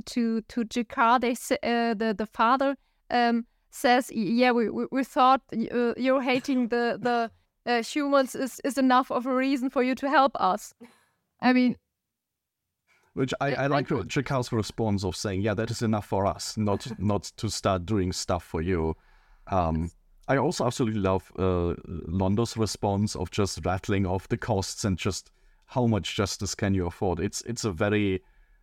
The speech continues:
Speaker 2: very nice imperial way of going about this, just crushing them under the weight of bureaucracy. <laughs>
Speaker 1: Yeah, but also,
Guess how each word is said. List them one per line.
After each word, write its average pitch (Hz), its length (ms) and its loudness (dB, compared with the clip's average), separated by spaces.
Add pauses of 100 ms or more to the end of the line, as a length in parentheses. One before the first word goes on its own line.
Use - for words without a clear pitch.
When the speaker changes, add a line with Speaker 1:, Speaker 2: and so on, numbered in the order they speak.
(360)
Speaker 2:
very 98 280 2
nice 92 460 0
imperial 95 600 0
way 92 140 2
of 85 140 -2
going 90 240 0
about 82 260 0
this, - 180 -4
just - 300 -6
crushing 101 480 -2
them 95 160 0
under 92 220 0
the 92 100 -2
weight 90 300 -2
of 87 100 -4
bureaucracy. 92 760 -2 (140)
<laughs> - 0 - (1200)
Speaker 1:
Yeah, 254 200 4
but - 160 2
also, 330 380 2